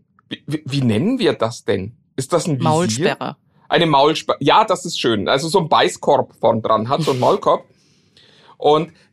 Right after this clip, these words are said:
Speaker 1: daraus kommt immer frische Luft. Also da ist ein Luftfilter drin, ein Luftreiniger drin. Und Dyson verspricht, dass man da ganz toll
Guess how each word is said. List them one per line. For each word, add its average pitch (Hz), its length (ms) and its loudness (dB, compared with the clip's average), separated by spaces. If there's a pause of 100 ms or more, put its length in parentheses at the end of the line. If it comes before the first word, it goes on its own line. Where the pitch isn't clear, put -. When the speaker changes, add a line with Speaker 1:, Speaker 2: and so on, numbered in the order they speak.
Speaker 1:
daraus 196 600 2
kommt 196 420 -2
immer 208 260 2
frische - 280 -2
Luft. 156 400 -6
Also 131 160 2
da 147 100 2
ist - 160 -4
ein 175 80 -2
Luftfilter 220 580 -4
drin, 196 320 -4
ein 143 80 -6
Luftreiniger 170 760 -2
drin. 175 280 -6 (880)
Und 120 220 -2
Dyson 139 380 0
verspricht, - 560 -4 (260)
dass 165 140 -2
man 151 160 0
da 143 140 0
ganz 156 440 -2
toll 160 400 0